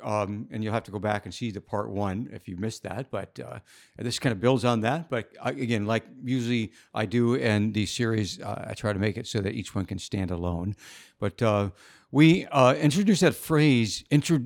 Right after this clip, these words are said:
in the world but not of the world." Christians are in the world but not of the world. And perhaps you've never heard that phrase before, or, uh, maybe like me, it's a very familiar one.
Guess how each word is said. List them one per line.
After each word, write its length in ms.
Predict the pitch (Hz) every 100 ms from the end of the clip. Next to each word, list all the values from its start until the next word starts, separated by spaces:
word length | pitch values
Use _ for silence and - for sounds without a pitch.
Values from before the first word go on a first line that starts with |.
| -
in 240 | 156 175
the 80 | 175
world 340 | 135 131 135
but 140 | 110 104
not 260 | 107 113 -
of 220 | 131 131
the 100 | 113
world." 240 | 95 92 -
Christians 720 | 214 208 - 113 82 98 -
are 320 | 117 110 110 -
in 260 | 131 131
the 100 | 123
world 440 | 101 98 104 104 85
but 160 | 110
not 280 | 98 95 - -
of 320 | 107 101 - -
the 100 | 92
world. 380 | 87 101 55 - - - - -
And 440 | 104 104 107 110 -
perhaps 400 | 104 120 - 127
you've 120 | 95
never 200 | 104 101
heard 280 | - 180 202
that 180 | 180 170
phrase 260 | 170 170
before, 560 | 151 135 160 160 160 160
or, 380 | 135 123 120 131
uh, 320 | 123 123 135
maybe 460 | 139 131 123 127 131
like 240 | 117 107
me, 200 | 120 117
it's 200 | 123 104
a 180 | - 123
very 220 | 104 107
familiar 420 | 98 113 113 123 107
one. 280 | 107 117